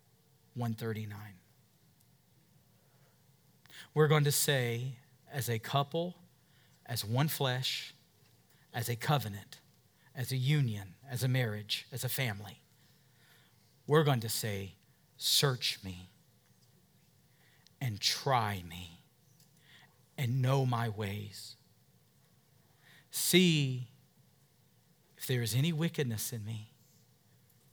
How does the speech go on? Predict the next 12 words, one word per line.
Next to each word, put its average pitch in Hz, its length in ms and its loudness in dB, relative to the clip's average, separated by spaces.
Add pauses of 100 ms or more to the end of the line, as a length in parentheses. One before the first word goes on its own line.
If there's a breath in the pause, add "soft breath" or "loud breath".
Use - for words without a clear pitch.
Hey, 156 320 4
Lord, 156 260 4
if 135 120 0
there's 147 160 2
a 151 60 4
bad 160 220 8
attitude 180 480 4
in 185 160 4
me, 208 240 2
shine 147 340 6
that 135 180 0
light. 107 360 -6